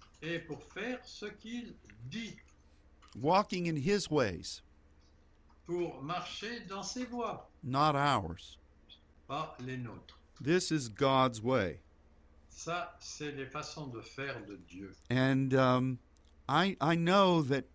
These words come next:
Speaker 2: that's, that's what we desperately need to walk in this year.
Speaker 1: Et ça, je sais, c'est que c'est ce qu'on a besoin désespérément pour, euh, cette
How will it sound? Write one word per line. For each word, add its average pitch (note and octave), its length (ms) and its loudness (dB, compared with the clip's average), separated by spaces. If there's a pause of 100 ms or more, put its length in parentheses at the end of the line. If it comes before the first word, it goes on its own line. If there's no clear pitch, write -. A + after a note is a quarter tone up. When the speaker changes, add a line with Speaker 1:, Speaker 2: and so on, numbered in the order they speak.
(600)
Speaker 2:
that's, D#3 480 2 (340)
that's D#3+ 380 2
what D#3 220 0
we E3+ 180 0 (160)
desperately E3+ 800 0
need D3 540 -2
to C#3+ 100 -2
walk C3+ 420 2
in G#2 240 -2
this A2 280 -4
year. A#2+ 320 0 (960)
Speaker 1:
Et B2 600 -2
ça, D#3+ 460 -4
je D#3 160 -10
sais, D#3+ 320 -6
c'est C#3+ 400 -8 (420)
que C#3 100 -6
c'est E3 220 -8
ce D#3 100 -8
qu'on D#3 280 -6
a C3+ 160 -2
besoin C#3+ 840 -6 (180)
désespérément D#3+ 1160 -8
pour, D#3+ 480 -4
euh, A#2+ 440 -6 (420)
cette C#3+ 420 -8